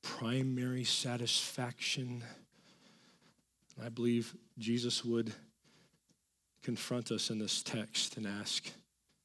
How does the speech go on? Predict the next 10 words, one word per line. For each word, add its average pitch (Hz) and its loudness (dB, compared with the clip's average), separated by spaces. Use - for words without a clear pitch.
"Are 117 -6
you 113 -2
truly 120 2
my 110 0
disciple?" 113 -4
A - -2
true 131 0
disciple 120 2
of 98 -2
Jesus 101 -2